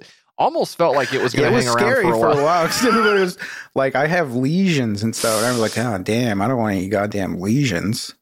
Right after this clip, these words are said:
Speaker 2: you know?
Speaker 1: It, it's one thing to die, but to have something pop up on my face, I can't.
Speaker 2: I mean, that would, no, no joke. <laughs> That would fucking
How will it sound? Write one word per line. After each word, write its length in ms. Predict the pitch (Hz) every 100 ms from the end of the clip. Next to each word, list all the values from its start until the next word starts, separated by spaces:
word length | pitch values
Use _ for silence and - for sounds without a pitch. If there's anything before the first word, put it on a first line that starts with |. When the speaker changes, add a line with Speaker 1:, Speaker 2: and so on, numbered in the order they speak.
| _ -
Speaker 2:
you 100 | 98
know? 220 | 104 123
Speaker 1:
It, 100 | 147 _ -
it's 120 | - 190
one 180 | 269
thing 200 | 233 202 143
to 80 |
die, 420 | 113 123 123 92 85
but 200 | 98 95
to 80 | 117
have 200 | 135 -
something 340 | 135 127 107
pop 280 | - 127 127
up 120 | 113
on 100 | 101
my 160 | 92 82
face, 420 | 107 92 76 -
I 60 | 92
can't. 340 | - 95 82 _ _ _ 113
Speaker 2:
I 60 |
mean, 200 | 110 104
that 160 | 104 104
would, 180 | 101 - _ _ _ -
no, 220 | 151 135 - -
no 160 | 147 110
joke. 160 | - -
<laughs> 160 | - 240
That 100 | 180
would 100 | 160
fucking 600 | 226 202 214 170 151